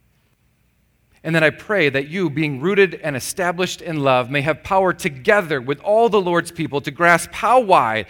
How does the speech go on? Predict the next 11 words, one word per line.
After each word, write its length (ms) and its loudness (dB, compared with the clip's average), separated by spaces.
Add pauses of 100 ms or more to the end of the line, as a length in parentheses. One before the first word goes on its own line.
(220)
and 260 2
long 360 4
and 180 0
high 300 6
and 340 0
deep 160 -4 (160)
is 180 -10
the 120 -6
love 200 2
of 180 -8
Christ, 580 -8